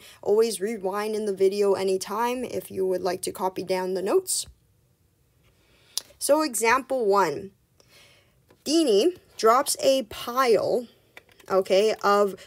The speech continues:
roof shingles from the top of the roof located eight point five two meters above ground. Determine the time required for the shingles to reach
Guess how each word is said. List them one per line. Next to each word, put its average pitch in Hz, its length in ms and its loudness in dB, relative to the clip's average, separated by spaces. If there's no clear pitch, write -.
roof 269 260 0
shingles 202 560 4
from 202 160 -2
the 202 140 2
top 233 260 -6
of 285 80 0
the 302 80 0
roof 208 380 6
located 208 640 2
eight 277 340 -4
point 240 600 -2
five 240 560 -2
two 233 300 -2
meters 220 580 2
above 190 460 0
ground. 196 420 -2
Determine 339 380 2
the 370 100 4
time 254 460 -2
required 233 520 0
for 214 200 -4
the 202 80 2
shingles 202 580 0
to 208 180 -4
reach 190 380 0